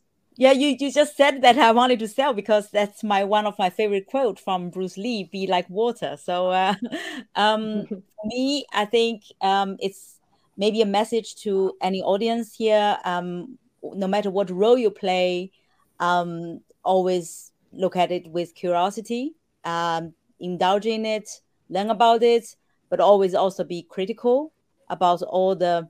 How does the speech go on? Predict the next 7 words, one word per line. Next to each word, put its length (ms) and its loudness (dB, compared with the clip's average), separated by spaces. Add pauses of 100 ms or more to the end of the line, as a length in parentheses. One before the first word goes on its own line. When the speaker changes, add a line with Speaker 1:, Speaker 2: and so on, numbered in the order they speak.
(100)
Speaker 1:
mainstream 760 -4 (180)
noises 480 -2
because 280 -4
it 200 -6
is 200 -4
very 260 0
noisy. 540 -6